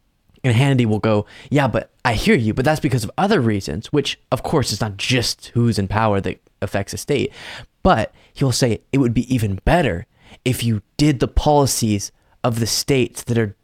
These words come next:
doing the worst right now." "What?" And he was like, "I would love to live in Arkansas and Mississippi." Only because now you're really rich and you would have to pay less taxes, taxes, I guess. But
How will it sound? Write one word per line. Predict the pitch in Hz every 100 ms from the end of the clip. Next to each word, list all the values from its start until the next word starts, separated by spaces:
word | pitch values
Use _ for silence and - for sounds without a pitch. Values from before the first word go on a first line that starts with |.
| _
doing | - 123 120
the | 107 101
worst | 90 120 135 - -
right | 95 76
now." | - - _ _ _ _ _ -
"What?" | 92 110 165 - - _ - -
And |
he | 131
was | 110
like, | 98
"I | 131
would | 107
love | 110 170
to | 151
live | 117 107
in |
Arkansas | 104 101 101 - 101
and | 98
Mississippi." | 95 92 - 95 92 _ - _ _ _ _ _ _ _ -
Only | 165 214 220
because | 185 190 156
now | 123 117 139
you're | 139 127
really | 120 123 120
rich | 107 120 - - -
and | 123 120 92
you | 117
would | 113 104
have | 113 -
to | 107
pay | 107 101
less | 98 -
taxes, | 107 104 131 123 131 -
taxes, | - 120 143 135
I | 143
guess. | 135 151 160 _ _ - - -
But | - 127